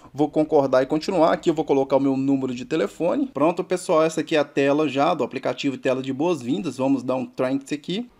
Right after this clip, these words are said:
Então, pessoal, essa aqui já é a tela inicial. Veja que é o WhatsApp normal. Eu vou dar um clique aqui nesse botão verde em permissões. Permissões do aplicativo. Então,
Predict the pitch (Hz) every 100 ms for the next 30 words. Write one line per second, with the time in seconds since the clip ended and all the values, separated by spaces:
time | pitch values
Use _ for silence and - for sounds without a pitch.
0 | _ _ - 120 160 175 185 180 175 170
1 | 170 165 165 160 151 156 147 139 139 143
2 | 151 - 254 190 226 143 156 151 147 139
3 | 139 135 135 160 196 175 147 175 - -
4 | - 135 147 156 156 147 139 139 143 139
5 | 147 139 135 156 151 143 196 202 214 -
6 | - - 143 135 139 143 185 - 139 160
7 | 233 - - _ _ _ _ _ _ 156
8 | 160 135 - 127 123 123 135 143 185 -
9 | - 196 208 - - - 160 - 147 196